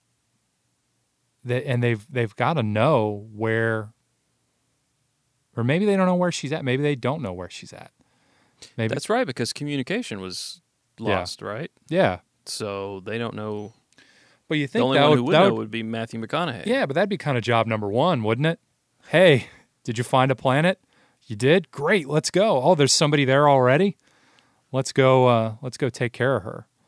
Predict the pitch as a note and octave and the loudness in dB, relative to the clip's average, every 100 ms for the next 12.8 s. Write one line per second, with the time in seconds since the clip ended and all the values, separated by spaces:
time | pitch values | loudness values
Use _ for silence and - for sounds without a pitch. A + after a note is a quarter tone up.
0 | _ _ _ - D#3 G#3 A#3+ F#3 D#3 C3 | _ _ _ -2 2 4 4 2 0 0
1 | - C3+ F3+ F#3 - - - D3+ - E3+ | -2 2 2 2 -2 -8 -8 -10 -2 -2
2 | - - A#2+ G#2+ G2 F2+ - - D3 D#3+ | -2 0 2 2 -2 -4 -12 -4 -2 -2
3 | - - D3+ E3+ C3+ G#2 - F#2 F2 G#2 | -6 -4 -2 0 -2 -2 -6 -12 -14 _
4 | _ _ _ - A#2+ A#2+ - - C#3+ C3+ | _ _ _ -8 -8 -8 -14 -8 -2 2
5 | C3 B2+ C3 B2+ E3 G#3 G3 E3+ - D3+ | 4 6 6 6 6 6 6 4 4 4
6 | C#3+ C3+ C3 - - _ C#3 D3 E3 C#3+ | 4 4 2 -6 -20 _ 2 2 2 -2
7 | - C3 B2 B2 A#2+ A#2 A2+ _ _ _ | 0 0 0 0 0 -2 -6 _ _ _
8 | - A2+ G2+ G#2 _ - C3+ C#3 A#2+ B2 | -4 -4 -4 -12 _ 0 2 2 2 0
9 | A#2 G#2+ G#2+ - - A2+ G#2+ G2+ - _ | 0 0 -2 -6 -6 -2 -2 -2 -8 _
10 | - A#2+ A#2+ A2 G#2 A#2+ G#2+ G2+ G2+ G#2 | -6 -2 -2 -2 -4 -2 0 0 0 0
11 | G#2+ G2+ G2 G2 C2 - - - _ _ | -2 -4 -6 -8 -8 -8 -12 -16 _ _
12 | _ _ A2 G#2+ G#2 G2+ G2+ | _ _ -4 -2 0 -2 -4